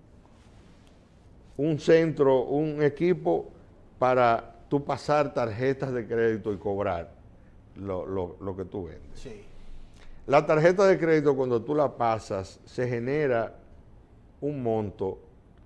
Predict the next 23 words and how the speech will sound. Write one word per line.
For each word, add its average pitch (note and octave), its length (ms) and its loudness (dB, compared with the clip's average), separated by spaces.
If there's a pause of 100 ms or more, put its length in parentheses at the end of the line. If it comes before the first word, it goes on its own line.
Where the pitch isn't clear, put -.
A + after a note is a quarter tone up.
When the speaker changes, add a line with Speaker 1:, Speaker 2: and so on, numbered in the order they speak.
(120)
Speaker 1:
de, G2 400 -4
de G#2 140 -2
venta, F#2+ 480 -4
es A#2+ 60 -2
un C#3 100 0
punto C#3+ 400 -6
de G2 80 -2
venta. E2+ 400 -10 (1000)
Pero D#3+ 200 8
el D#3+ 80 6
dinero E3 440 6
tú D#3 120 -2
no D#3+ 140 4
lo D#3+ 120 8
recibes D3 420 2
en C#3+ 60 0
efectivo, C3+ 720 -2
sino C#3 380 -4
que D#3+ 140 -4
el D3+ 100 -2
dinero D3 540 -2 (540)
se C#3 240 -2
genera B2+ 760 2